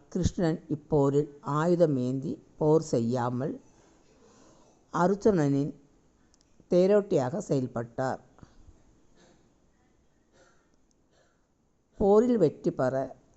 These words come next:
அரவானை பலி கொடுத்தனர். போர் துவங்குவதற்கு முன் ஒரு அணியிலிருந்து வேறு அணிக்கு மாற விரும்புவர்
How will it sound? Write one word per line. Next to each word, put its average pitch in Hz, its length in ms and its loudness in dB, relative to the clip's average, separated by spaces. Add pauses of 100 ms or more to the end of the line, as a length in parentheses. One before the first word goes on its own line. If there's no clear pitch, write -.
(120)
அரவானை 185 560 4 (280)
பலி 151 240 -2
கொடுத்தனர். 131 560 -4 (2250)
போர் 196 320 4
துவங்குவதற்கு 160 560 2
முன் 151 220 0 (560)
ஒரு 175 220 4
அணியிலிருந்து 156 640 0 (360)
வேறு 185 320 4
அணிக்கு 143 340 -2 (120)
மாற 151 280 0
விரும்புவர் 147 580 0